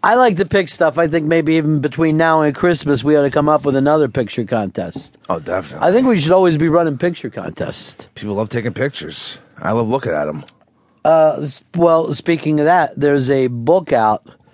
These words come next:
Speaker 1: by the summer of sixty-nine's own, Brian Adams.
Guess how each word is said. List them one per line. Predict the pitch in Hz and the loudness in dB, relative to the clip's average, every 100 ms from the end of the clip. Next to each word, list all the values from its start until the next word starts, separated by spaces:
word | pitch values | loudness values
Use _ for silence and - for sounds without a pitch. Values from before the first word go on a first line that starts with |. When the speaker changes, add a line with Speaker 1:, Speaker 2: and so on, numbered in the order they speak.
| _ _ _ _ | _ _ _ _
Speaker 1:
by | - 120 127 127 123 120 - _ _ - | -6 0 2 4 2 0 -4 _ _ -8
the | 120 | -6
summer | - 151 143 139 | -2 0 2 2
of | 127 123 107 | 2 0 -2
sixty-nine's | - 151 - 139 135 135 127 120 | -4 -4 -4 -2 0 2 0 2
own, | 147 131 120 | 2 2 0
Brian | 127 127 120 117 113 | 0 0 0 0 0
Adams. | 127 139 123 107 104 | 2 0 2 -2 -4